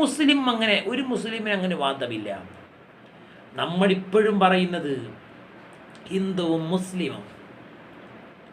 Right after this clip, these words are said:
ഐക്യത്തോടെ മുന്നോട്ട് പോകുന്ന ചിത്രമാണ് നമ്മുടെ രാജ്യത്തെന്നും ഉണ്ടാകേണ്ടത്. അതാണ് ഗാന്ധിജിയും ഷൗക്കത്ത് അലിയും നമുക്ക് കാണിച്ചു തന്നത്. അതാണ്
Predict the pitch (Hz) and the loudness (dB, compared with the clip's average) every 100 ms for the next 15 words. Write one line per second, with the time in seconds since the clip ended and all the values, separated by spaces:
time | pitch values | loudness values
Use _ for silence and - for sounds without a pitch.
0 | - 156 - 196 190 180 170 160 160 165 | -8 -8 -2 -2 0 0 2 0 -2 -4
1 | 170 185 151 160 151 143 143 151 - 156 | -4 -4 -2 -2 -4 -8 -8 -12 -8 -4
2 | 151 143 139 131 127 135 139 135 131 135 | -4 -4 -4 -6 -8 -10 -4 -2 -2 -4
3 | 131 123 120 107 95 92 90 - - - | -4 -8 -8 -8 -8 -8 -12 -16 -18 -20
4 | - - - - - - - - 127 143 | -20 -20 -20 -20 -20 -20 -20 -16 -4 4
5 | 208 214 196 185 208 214 196 185 185 180 | 4 4 4 4 4 2 2 2 2 2
6 | - 170 202 196 180 185 165 165 151 151 | -2 0 0 0 0 0 0 0 -4 -6
7 | 131 135 135 117 98 90 - - - - | -6 -8 -10 -12 -12 -14 -18 -20 -20 -20
8 | - - - - 147 220 247 | -20 -20 -18 -6 4 6 8